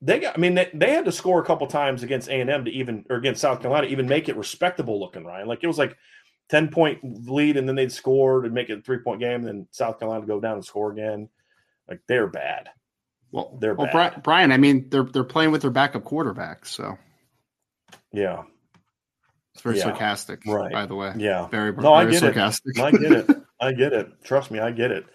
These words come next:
Speaker 1: They're a backup
Speaker 2: They, they
Speaker 1: quarterback who was their starter at the beginning of the year.
Speaker 2: Who, who won the
Speaker 1: Who got
Speaker 2: offseason
Speaker 1: benched.
Speaker 2: battle.
Speaker 1: Right.
Speaker 2: Yeah.
Speaker 1: Right.
Speaker 2: Exactly.
Speaker 1: Exactly. It, it's not like
Speaker 2: Yeah.
Speaker 1: he started the year because the other guy was hurt.
Speaker 2: Nope.
Speaker 1: Right? Like, it wasn't that. He started the year because he beat the other guy out.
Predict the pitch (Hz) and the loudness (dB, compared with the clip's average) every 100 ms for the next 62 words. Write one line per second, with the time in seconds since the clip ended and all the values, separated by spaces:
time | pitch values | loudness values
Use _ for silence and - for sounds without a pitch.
0 | _ _ - 123 113 123 131 135 151 139 | _ _ -6 0 2 6 6 6 4 6
1 | 131 117 107 120 110 104 120 110 117 107 | 6 6 0 -2 -4 0 0 2 0 0
2 | 131 127 131 117 107 85 113 117 117 107 | 2 4 4 2 -4 -6 -6 -4 -4 -6
3 | 104 113 113 101 95 - _ - 127 117 | -6 -4 -2 -2 -4 -8 _ -4 -2 0
4 | - 135 139 143 131 123 110 110 107 101 | 6 8 10 8 8 8 6 4 4 4
5 | - 98 101 104 104 80 - 92 92 - | 4 4 0 -4 -6 -6 -6 -6 -6 -12
6 | - 101 78 - 92 104 92 - - - | -12 -8 -8 -10 -10 -2 -2 -2 -8 -16
7 | _ 143 143 180 175 233 226 175 - 170 | _ -2 0 0 4 6 6 6 4 -2
8 | - 151 151 127 120 135 143 127 117 131 | 6 6 6 0 0 2 2 0 0 4
9 | 123 113 120 120 107 95 - 104 - - | 4 4 2 2 -2 -4 -6 -8 -10 -20
10 | _ _ _ _ _ _ - - 107 110 | _ _ _ _ _ _ -20 -6 0 4
11 | 117 123 - _ _ 127 117 - 135 135 | 4 4 -4 _ _ -2 -2 -2 0 4
12 | 151 139 117 123 82 - 127 127 180 180 | 4 4 4 4 2 -6 -8 2 4 6
13 | 151 147 139 139 - 151 135 139 117 120 | 2 2 4 4 4 -4 -4 -2 0 0
14 | 113 110 98 98 85 | 0 -2 -2 -6 -8